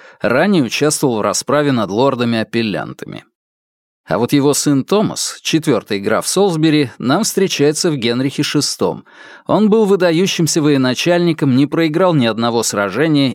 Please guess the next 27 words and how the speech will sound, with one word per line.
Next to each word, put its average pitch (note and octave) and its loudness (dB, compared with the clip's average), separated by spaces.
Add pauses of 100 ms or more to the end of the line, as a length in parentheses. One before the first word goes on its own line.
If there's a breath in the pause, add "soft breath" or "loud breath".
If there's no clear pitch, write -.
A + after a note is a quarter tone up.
и C#3+ 2
это C#3 0
именно F3+ 2
про F#3+ -2
него E3 2
в D#3 -16
пьесе A2+ -2
говорят, G#2 0
что - -2
он B2+ 0
дрался A2+ -2
с - -6
французами F#2+ -4
как A2+ -4
лев. C#3+ -2 (1400)
Сцена F3+ 0
совсем D#3 0
коротенькая, D3+ -2
она C#3 2
нужна D3+ 2
исключительно D3 -2
в C3 2
информативных C#3 0
целях, G2 -2
чтобы A#2+ -2
рассказать A#2+ -2
читателю-зрителю, A#2+ 0